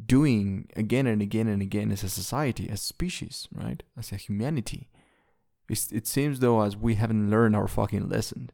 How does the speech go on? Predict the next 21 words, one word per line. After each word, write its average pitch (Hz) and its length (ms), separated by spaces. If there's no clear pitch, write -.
But 160 240
we 104 160
are 101 140
evolving. 156 480
And 107 340
do 107 100
you 101 80
wanna 101 220
know 123 100
why 127 180
we're 175 220
evolving? 180 400
Because 143 280
certain 139 360
people 139 260
that 101 140
actually 110 380
study 160 440
the - 100
past, - 500
and 87 200